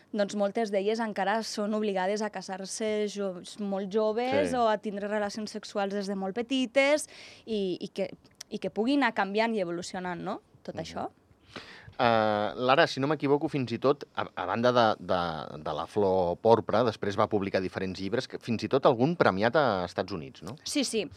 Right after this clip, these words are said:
Speaker 1: Després tenim una llarga llista, no? Eh, entre els més destacats hi ha, doncs, per exemple, el Mig sol groc,
Speaker 2: Mhm.
Speaker 1: després també en va publicar un altre que es diu Alguna cosa al voltant del teu coll i Americana. I amb aquesta última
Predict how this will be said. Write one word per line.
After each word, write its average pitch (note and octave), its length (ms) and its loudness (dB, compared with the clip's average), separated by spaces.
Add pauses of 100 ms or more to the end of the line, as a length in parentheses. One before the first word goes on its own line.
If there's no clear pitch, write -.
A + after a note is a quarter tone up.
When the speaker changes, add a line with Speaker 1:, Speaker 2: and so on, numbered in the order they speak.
(280)
Speaker 1:
Després B3+ 280 -2
tenim D#4+ 220 4
una C4 220 4
llarga A3 500 10
llista, C4 400 0
no? C4 220 2 (120)
Eh, G#3 340 2
entre A#3 200 -4
els A3 80 -4
més A#3+ 180 -2
destacats B3 560 4
hi A#3 80 6
ha, G#3+ 120 10
doncs, G#3+ 160 6
per G#3+ 100 0
exemple, G#3 480 4
el G3 480 4
Mig A3+ 320 2
sol G#3 240 6
groc, C4 480 6 (100)
Speaker 2:
Mhm. A#2+ 300 -6 (140)
Speaker 1:
després A#3 340 2
també A#3+ 300 4
en G#3+ 280 6
va G#3+ 300 10 (320)
publicar A#3 360 4
un A3+ 80 6
altre A3+ 180 4
que A3+ 80 0
es G3+ 80 0
diu A3 160 6
Alguna A#3 320 4
cosa A#3+ 240 4
al G3 80 4
voltant F#3+ 320 0
del A#3+ 120 -2
teu B3+ 200 0
coll C4 260 2
i A#3+ 140 0
Americana. E3 560 -2 (180)
I A#3 100 2
amb G#3+ 180 4
aquesta C#4 440 4
última C4+ 540 4